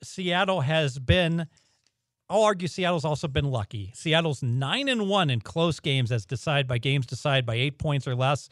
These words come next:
You know, it's great that they beat the Rams when the teams played the first time, but it wasn't Russell Wilson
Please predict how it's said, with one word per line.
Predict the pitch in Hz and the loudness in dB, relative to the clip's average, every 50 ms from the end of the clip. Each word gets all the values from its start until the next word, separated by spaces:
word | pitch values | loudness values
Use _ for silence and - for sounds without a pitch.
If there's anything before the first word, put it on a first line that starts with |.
| - - - - _ _ | -20 -20 -20 -20 _ _
You | 190 202 | 0 2
know, | 196 180 | 2 2
it's | 170 151 - - | 2 0 -4 -8
great | - 147 143 160 196 214 214 208 - - - - - _ _ - | -8 -6 -2 0 2 2 2 2 -2 -6 -12 -16 -16 _ _ -8
that | 143 135 156 156 160 156 - | -2 2 2 2 2 2 2
they | 175 165 156 | 0 0 2
beat | 135 127 160 170 165 - | 2 2 0 0 0 -2
the | 165 151 | -2 0
Rams | 143 147 151 156 151 131 | 2 2 2 2 2 2
when | 139 143 135 | 0 0 0
the | 131 120 | 0 0
teams | - - 160 143 123 | 0 0 0 0 0
played | - - 151 143 147 139 | 0 0 2 2 2 2
the | 131 127 | 0 0
first | - - 151 143 139 - - | 0 0 0 0 0 0 0
time, | - 131 123 120 117 107 - - - _ - | 0 2 4 4 2 2 -2 -6 -16 _ -4
but | 135 | -2
it | 139 139 | 0 0
wasn't | 190 233 214 226 202 | 0 0 0 -2 -2
Russell | 175 170 180 - - 180 151 135 | -2 -2 -2 0 -2 -4 -2 0
Wilson | 131 156 180 190 - - 156 143 139 123 | 2 2 2 2 0 0 -2 -2 -2 -2